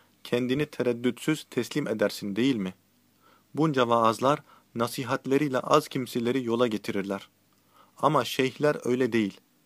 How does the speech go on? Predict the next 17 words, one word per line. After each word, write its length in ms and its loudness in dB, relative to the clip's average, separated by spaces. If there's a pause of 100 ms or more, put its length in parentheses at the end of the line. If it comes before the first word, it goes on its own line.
(400)
Pek 180 0
çok 200 0
fasıkları 600 2
günahtan 560 0
vazgeçirirler. 800 0 (760)
Bu 180 2
apaçık 420 2
meydanda 560 2
bir 180 -2
delildir. 500 -2 (1700)
Diyebiliriz 600 0
ki 180 -2
zamanımızda 720 2
şeyhler 540 0
az 260 2
olduğu 340 2
için 340 -4